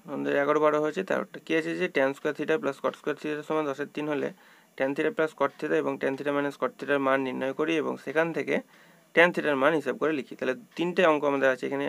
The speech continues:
একটা অঙ্কের মধ্যে। একটা হচ্ছে যে tan theta plus cot theta-র মান বের করতে হবে, একটা হচ্ছে tan theta minus cot theta-র মান বের করতে হবে, একটা হচ্ছে এই দুটো থেকে আবার tan theta-র মানটা বের করতে হবে। এই দুটো যদি মান আমরা পেয়ে যাই তাহলে এখান থেকে দেখো যদি আমরা বিয়োগ করি তাহলে কিন্তু cot theta,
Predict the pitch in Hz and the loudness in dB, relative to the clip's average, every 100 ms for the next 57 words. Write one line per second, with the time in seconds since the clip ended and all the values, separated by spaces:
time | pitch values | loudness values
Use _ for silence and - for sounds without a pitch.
0 | 131 - 131 131 127 127 139 233 - - | -4 -4 -4 -4 -6 -2 0 0 -2 -20
1 | - - - - 139 143 151 151 135 143 | -20 -16 -6 -2 -2 0 0 2 2 2
2 | 143 143 143 143 139 - 151 151 151 156 | -2 0 0 -2 -4 -2 0 2 2 2
3 | 156 156 165 151 - 123 - - 127 123 | 0 0 4 2 2 -4 -4 -6 -4 -4
4 | 135 123 120 131 - - 147 151 156 151 | -4 -2 -2 -2 -6 -10 -4 0 0 0
5 | 151 156 - 165 143 120 131 120 - 185 | -4 -4 -2 0 0 -2 -6 -8 -4 -4
6 | 277 - - - _ 135 139 156 147 139 | -4 -14 -20 -20 _ -4 -2 -2 -2 0
7 | 135 160 - 131 120 131 127 127 131 175 | 2 2 2 0 0 -4 -4 -2 0 0
8 | 127 113 - - _ - - _ 165 175 | 0 -4 -12 -16 _ -20 -20 _ 0 0
9 | 180 190 190 190 202 170 170 180 170 156 | 2 4 4 4 6 6 6 4 2 2
10 | 170 165 156 160 160 165 165 156 330 _ | 2 2 2 2 0 0 0 -2 -8 _
11 | - _ - - - - 135 156 170 170 | -20 _ -20 -20 -18 -8 -4 2 2 4
12 | 170 147 185 180 143 143 220 151 139 143 | 0 4 4 4 4 2 2 0 0 -2
13 | 147 143 147 - 156 | -4 -4 -4 0 0